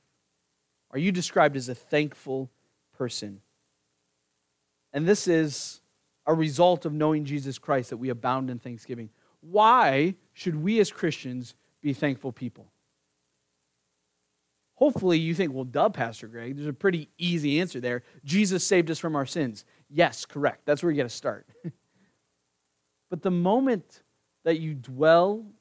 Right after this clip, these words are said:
on that and are established in the faith and seek to know God more, you realize how utterly sinful you are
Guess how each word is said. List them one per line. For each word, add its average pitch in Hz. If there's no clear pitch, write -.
on 165
that 165
and 143
are 131
established 160
in 170
the 160
faith 156
and 123
seek -
to 160
know 151
God 143
more, 143
you 185
realize 165
how 247
utterly 202
sinful 143
you 143
are 113